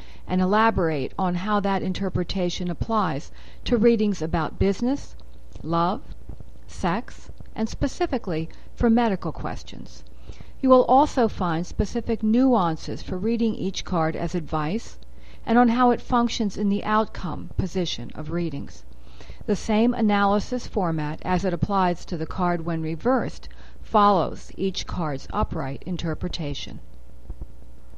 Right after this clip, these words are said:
Today's card is a powerful omen of change. Major Arcana card number twenty,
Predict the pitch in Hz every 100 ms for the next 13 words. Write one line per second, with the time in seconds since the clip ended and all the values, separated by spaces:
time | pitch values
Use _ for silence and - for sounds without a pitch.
0 | - - - - - _ _ _ 254 277
1 | 302 294 - 190 170 151 - 160 156 -
2 | - 254 214 175 - 147 - - 196 202
3 | 208 214 - - 202 156 143 139 - -
4 | _ _ _ _ _ _ 202 214 202 214
5 | 175 175 - 202 190 185 196 190 190 185
6 | 196 196 - 233 233 214 139